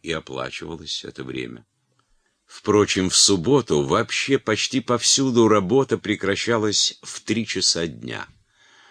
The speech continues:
В дни многочисленных церковных праздников, так же, как и в цеховые праздники, тоже не работали. И все же люди сетовали на свою судьбу.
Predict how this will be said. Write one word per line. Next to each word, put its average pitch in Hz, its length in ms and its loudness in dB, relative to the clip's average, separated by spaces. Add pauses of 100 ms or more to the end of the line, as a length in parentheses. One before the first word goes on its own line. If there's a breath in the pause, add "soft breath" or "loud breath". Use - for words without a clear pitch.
(180 soft breath)
В 85 200 0
дни 87 240 2
многочисленных 80 800 0
церковных 71 680 -4
праздников, 62 720 -6 (220)
так 76 220 -4
же, 64 140 -8
как 69 260 -8
и 62 360 -6
в - 120 -14
цеховые 76 720 -2
праздники, 62 720 -8
тоже 120 400 -2
не 57 320 -12
работали. 62 640 -10 (580 loud breath)
И 107 100 2
все 160 260 6
же 147 120 2
люди 139 260 2
сетовали 107 540 2
на 87 120 -2
свою 76 320 -2
судьбу. 58 520 -8